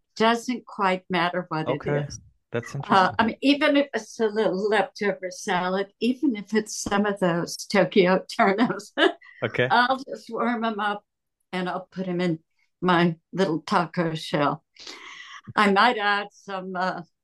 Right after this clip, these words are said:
Speaker 1: some cumin <laughs>
Speaker 2: Yeah,
Speaker 1: or
Speaker 2: okay.
Speaker 1: a little hot pepper, but I'm not afraid to be very non-traditional in that place. And somebody might say, "What?" <laughs> But I kind of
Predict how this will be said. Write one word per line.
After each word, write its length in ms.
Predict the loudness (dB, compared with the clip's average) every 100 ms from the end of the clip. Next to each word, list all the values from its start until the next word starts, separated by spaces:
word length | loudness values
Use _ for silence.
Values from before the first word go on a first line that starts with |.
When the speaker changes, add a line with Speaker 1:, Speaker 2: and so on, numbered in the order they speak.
| _ _ _ -20
Speaker 1:
some 320 | -14 -8 -8
cumin 560 | -6 -4 0 2 2 0 -8 -2 2
<laughs> 240 | 2 4
Speaker 2:
Yeah, 220 | 2 2 0 -10 -4
Speaker 1:
or 60 |
Speaker 2:
okay. 220 | 2 4 4
Speaker 1:
a 40 |
little 320 | 2 -2 -4 0
hot 200 | 2 2 0
pepper, 380 | -4 -2 -6 -8 _ -20 -20 _
but 240 | 0 0 -2 0
I'm 280 | 2 2 0
not 260 | 0 0
afraid 640 | -2 -14 -8 -6 -6 -10 -12 -14
to 380 | -8 -6 -6 -8 -12 _ _ -8 4
be 200 | 6 6
very 560 | 6 6 6 6 4 2
non-traditional 1300 | 2 2 2 -4 _ -10 -8 -8 -10 -4 -4 -4 -6 -4
in 260 | 0 0 0
that 200 | -2 -4 _
place. 680 | -6 -4 -4 -8 -14 -14 -18 _ _ -20 0
And 220 | 2 2
somebody 480 | 2 2 2 2 2
might 300 | 4 2 2
say, 280 | -2 -2 -2
"What?" 440 | 0 4 6 4 0 -6 2
<laughs> 460 | 2 2 -6 -6
But 160 | -6 -2
I 120 | -2
kind 360 | -2 -6 -4
of 60 | -4